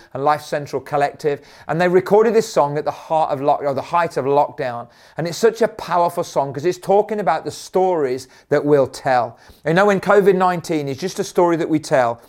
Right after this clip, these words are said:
will our stories be stories worth telling? That depends on us. The choices we make today will determine the stories we get to tell tomorrow. So let me pray for you. And then as you listen to the song and watch the song,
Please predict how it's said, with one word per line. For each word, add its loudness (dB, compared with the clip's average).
will 4
our 2
stories 0
be -4
stories 2
worth -2
telling? -6
That -2
depends -6
on -4
us. -10
The -6
choices 0
we 0
make -4
today -2
will 4
determine -4
the -8
stories 0
we -2
get -2
to -10
tell -2
tomorrow. -4
So 0
let 6
me 0
pray 2
for -4
you. 4
And 0
then -2
as -2
you 4
listen 0
to -4
the -2
song -2
and -2
watch -2
the -6
song, -2